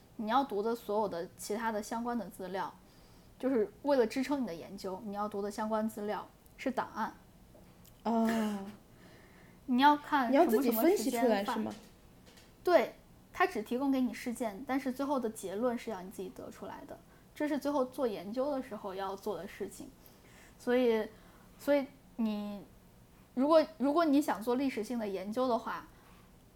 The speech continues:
Speaker 1: 一定要看档案，
Speaker 2: 我其实觉得
Speaker 1: 尤其是当有一些，
Speaker 2: 挺有意思的。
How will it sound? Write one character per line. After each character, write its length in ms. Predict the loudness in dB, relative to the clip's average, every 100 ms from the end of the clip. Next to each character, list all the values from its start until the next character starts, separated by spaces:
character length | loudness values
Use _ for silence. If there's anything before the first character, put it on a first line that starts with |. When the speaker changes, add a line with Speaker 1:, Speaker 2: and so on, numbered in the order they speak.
| -8
Speaker 1:
一 140 | -4
定 100 | 2
要 240 | 2 2 -4
看 200 | -2 -2
档 120 | -2 -8
案， 160 | -10 -10 -12 -4
Speaker 2:
我 100 | 6
其 80 |
实 200 | 8 8
觉 60 | 6
得 0 |
Speaker 1:
尤 60 | 4
其 60 |
是 80 | 6
当 160 | 6 6
有 100 | 4
一 100 | 2
些， 260 | 2 2
Speaker 2:
挺 0 |
有 40 | 2
意 40 |
思 120 | 0
的。 100 | 0